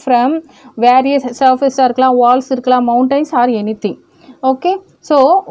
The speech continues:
while i-, in cinemas we, we seeing hero or heroine while, uh, speak-, speaking something, it will be returned back, that sound. This is, that is called sound, echo.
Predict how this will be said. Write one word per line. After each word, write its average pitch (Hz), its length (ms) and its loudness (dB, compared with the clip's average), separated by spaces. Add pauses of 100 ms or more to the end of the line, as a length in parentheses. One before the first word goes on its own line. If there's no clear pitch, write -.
(120)
while 240 360 2
i-, 254 280 -2
in 269 160 2
cinemas 311 480 0
we, 277 120 0 (1600)
we 262 380 0 (440)
seeing 302 560 -2 (240)
hero 277 280 0
or 277 120 2
heroine 269 580 0
while, 240 360 0
uh, 214 500 0
speak-, 269 520 -6 (220)
speaking 285 360 -6
something, 269 360 -4
it 247 140 -4
will 240 200 -2
be 349 200 -4 (300)
returned 247 420 0
back, 202 260 2
that 214 240 0
sound. 226 260 -2 (300)
This 247 180 -4
is, 294 100 -4 (180)
that 240 220 0
is 330 260 -6
called 277 320 0 (480)
sound, 220 500 -4
echo. 220 380 -2